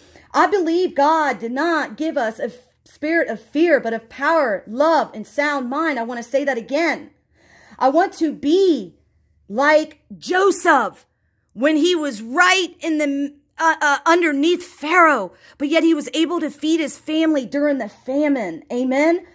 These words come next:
Because why? God was with him. Because, because he didn't go by his feelings.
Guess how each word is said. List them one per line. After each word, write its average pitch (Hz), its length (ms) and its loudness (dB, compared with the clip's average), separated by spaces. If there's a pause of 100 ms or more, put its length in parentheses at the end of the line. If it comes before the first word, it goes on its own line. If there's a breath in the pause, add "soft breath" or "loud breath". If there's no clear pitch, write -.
Because 294 340 0
why? 311 400 2
God 285 380 -4
was 294 200 -6
with 330 220 -6
him. 247 200 -4
Because, 269 400 0 (400 soft breath)
because 302 400 0
he 339 160 4
didn't 330 380 -2
go 330 180 4
by 294 220 4
his 262 160 -2
feelings. 220 500 -10